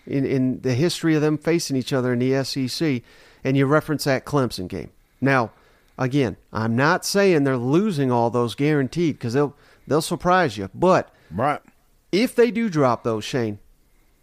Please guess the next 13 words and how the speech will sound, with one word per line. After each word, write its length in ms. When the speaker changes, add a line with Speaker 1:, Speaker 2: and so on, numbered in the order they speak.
Speaker 1:
they 140
gotta 200
win 200
every 340
single 460
other 280
game 380
to 80
hit 180
the 160
over. 280
So 240
Speaker 2:
Right. 160